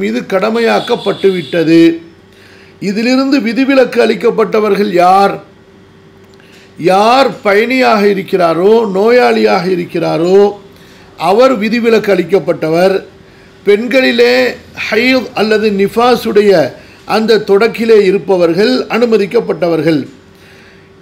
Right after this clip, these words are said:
இவர்கள் அல்லாமல் யார் நோன்பை வேண்டுமென்று விடுகிறார்களோ, அல்லாஹ் பாதுகாக்க வேண்டும், அத்தகைய ஒரு கெட்ட எண்ணம்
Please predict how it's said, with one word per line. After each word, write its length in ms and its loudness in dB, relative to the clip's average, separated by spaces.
இவர்கள் 500 2
அல்லாமல் 640 2
யார் 520 2
நோன்பை 680 0
வேண்டுமென்று 720 0
விடுகிறார்களோ, 640 0
அல்லாஹ் 300 -4
பாதுகாக்க 560 -2
வேண்டும், 340 -2
அத்தகைய 560 -2
ஒரு 200 2
கெட்ட 420 -2
எண்ணம் 380 -2